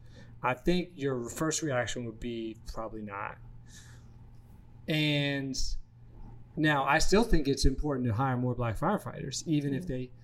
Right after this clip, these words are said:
Speaker 1: now, policing is, of course, different because the function that we give them,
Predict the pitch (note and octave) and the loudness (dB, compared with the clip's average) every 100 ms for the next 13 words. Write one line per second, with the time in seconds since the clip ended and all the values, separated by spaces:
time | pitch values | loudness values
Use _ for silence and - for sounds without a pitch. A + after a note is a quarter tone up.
0 | - - D3+ D3+ C#3+ E3+ G#3 - G3+ E3+ | -18 -6 2 2 4 2 6 6 6 4
1 | D3+ - D#3+ D#3 C3 A#2 - B2+ - - | 2 2 2 2 0 -2 -4 -10 -10 -8
2 | B2 - C#3 C3 B2 A#2 D3+ D#3 D#3+ D3+ | -8 -4 -4 -2 -4 -4 -4 -2 -2 -2
3 | C#3+ C#3+ B2 C3+ C3+ C3 B2 B2+ D#3+ | -2 -6 -6 -4 -4 -4 -6 -6 -8